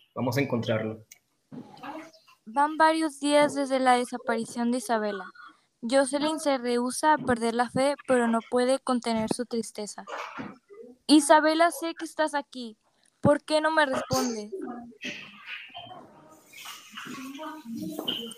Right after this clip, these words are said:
Speaker 2: Llevada por la angustia, le da un golpe a la pared y algo extraño empieza a suceder. La electricidad pierde el control,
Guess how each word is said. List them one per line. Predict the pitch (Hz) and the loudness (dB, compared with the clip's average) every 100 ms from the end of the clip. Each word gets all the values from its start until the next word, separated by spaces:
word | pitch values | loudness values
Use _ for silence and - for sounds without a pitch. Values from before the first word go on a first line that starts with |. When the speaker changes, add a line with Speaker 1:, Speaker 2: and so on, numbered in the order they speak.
| - _ _ _ - | -20 _ _ _ -6
Speaker 2:
Llevada | 226 269 269 269 285 | 2 6 8 10 8
por | 302 311 285 | 6 0 2
la | 262 | 0
angustia, | 247 247 262 262 269 269 254 254 254 | -2 -6 -8 -8 -8 -8 -12 -10 0
le | 262 | 2
da | 262 262 | 4 4
un | 269 | 4
golpe | 277 277 285 285 | 4 6 6 6
a | |
la | 294 277 | 2 0
pared | - 233 240 254 - | -4 -4 -4 -8 -10
y | 254 | 0
algo | 254 240 233 | 2 2 0
extraño | 262 - - 247 247 262 - | -8 -10 -6 -4 -2 -4 -6
empieza | 247 233 233 233 240 | -6 -4 -2 0 -2
a | |
suceder. | 240 233 226 196 190 - _ _ _ _ _ | -4 -10 -12 -10 -10 -14 _ _ _ _ _
La | 247 262 | 6 8
electricidad | 269 262 - 262 - 262 269 - | 8 6 0 -2 -2 -2 -2 -2
pierde | - 277 285 285 | -4 -2 -2 -4
el | - | -6
control, | 254 240 247 247 | -6 -4 -4 -4